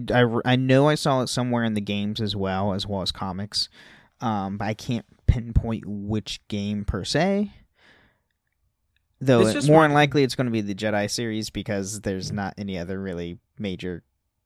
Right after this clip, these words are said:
Speaker 1: canonical games besides Battlefront two and Squadrons.
Speaker 2: Yeah. Does this, does the exchange exist in canon?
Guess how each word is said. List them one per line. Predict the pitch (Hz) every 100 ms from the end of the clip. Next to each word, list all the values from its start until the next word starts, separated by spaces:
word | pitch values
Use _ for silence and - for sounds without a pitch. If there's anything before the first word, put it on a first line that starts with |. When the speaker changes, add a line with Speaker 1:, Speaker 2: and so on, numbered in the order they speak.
| _ _ _ _ _
Speaker 1:
canonical | - 110 87 85 - 101
games | 95 82 85
besides | - - 76
Battlefront | - 73 - -
two | - 78 78
and | 85
Squadrons. | - - - - - - - - - - _ _
Speaker 2:
Yeah. | - - _ _ -
Does | 175 151
this, | 170 139 - - - - - - - - - - - _ _ _ - _ _ _ -
does | 151 156
the | 214
exchange | 196 - - 131 123 151 196
exist | 240 233 165 190 -
in | 208
canon? | 180 127 120 151 165